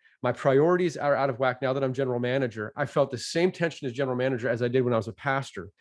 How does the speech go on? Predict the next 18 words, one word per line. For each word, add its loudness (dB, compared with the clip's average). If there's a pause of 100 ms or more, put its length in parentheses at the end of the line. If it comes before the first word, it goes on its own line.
(380)
And 0
while 4
culturally, 2
this -6
is -6
the 0
trajectory 0
towards 0
upward -4
mobility, 2 (640)
viscerally, 2
experientially, -2
I'm 0
not 2
having -2
the -4
time 0
with -6